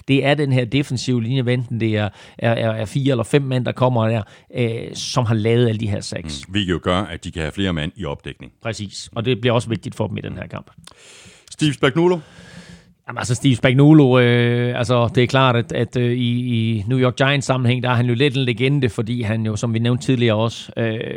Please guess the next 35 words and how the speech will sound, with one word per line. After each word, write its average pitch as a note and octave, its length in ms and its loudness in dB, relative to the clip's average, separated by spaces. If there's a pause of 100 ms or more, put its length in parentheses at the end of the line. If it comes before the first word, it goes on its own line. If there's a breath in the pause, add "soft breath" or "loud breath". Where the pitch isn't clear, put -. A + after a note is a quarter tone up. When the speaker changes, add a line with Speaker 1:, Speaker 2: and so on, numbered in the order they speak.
(420)
Speaker 1:
var A2+ 260 4 (120)
defensiv C3 400 2
koordinator A#2 480 0
for A2+ 140 -2
de A2 140 -2
her A#2 140 2
to, A#2 340 0 (160)
øh, A2 400 -2 (680)
Giants-forsvar, A#2+ 680 2
der G#2+ 80 0
besejrede A2 380 0
Patriots B2 460 0
i A#2 40 -6
Super G#2+ 220 -2
Bowl A2 140 0
toogfyrre A2+ 400 2
og A2 80 0
seksogfyrre. A2 500 -2 (540 loud breath)
Øhm, A#2 800 4
det - 100 -2
er D3 40 4
et C#3 80 2
svært E3+ 300 0
forsvar, D3+ 460 -2
som A#2 160 -2
han A#2 120 0
kommer D3+ 300 2
med. C3+ 120 0
Det C3+ 80 -4
er C3+ 40 -4
et - 60 -6
svært D3+ 220 -2
forsvar D3 380 -2
at B2 80 0
mestre. C3+ 400 2